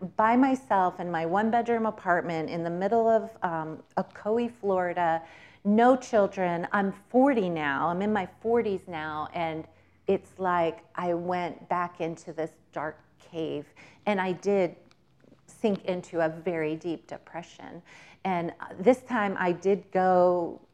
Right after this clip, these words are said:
I did everything. Like, I, because of my treatment, I knew what to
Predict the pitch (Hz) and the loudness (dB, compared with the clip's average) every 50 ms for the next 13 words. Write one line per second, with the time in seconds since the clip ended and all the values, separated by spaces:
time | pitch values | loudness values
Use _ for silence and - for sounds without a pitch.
0 | _ _ - 196 190 180 - 190 175 160 - - 175 156 160 160 151 151 _ - | _ _ -12 -10 -8 -6 -4 -4 -4 -2 -2 -2 -4 -4 -4 -6 -8 -8 _ -14
1 | - 131 131 151 147 139 123 - - - 170 170 170 165 160 165 - - - - | -12 -12 -10 -10 -10 -10 -12 -10 -4 -2 0 0 0 -2 -4 -6 -10 -20 -20 -20
2 | - _ _ _ - - - 226 214 185 - 202 190 185 170 - - - 285 285 | -20 _ _ _ -18 -8 -4 -2 -2 0 0 0 0 0 -2 -4 -6 -4 -2 -2
3 | 240 - 175 165 160 160 165 - - - - 175 170 170 165 165 165 - - 180 | 0 0 -2 -2 -2 -2 -4 -6 -8 -4 -2 0 0 2 2 0 -2 -4 -6 -6
4 | 180 180 185 190 202 202 202 196 196 196 202 185 190 185 180 - - - | -4 0 2 2 2 4 4 2 2 0 0 0 0 0 0 -2 -8 -18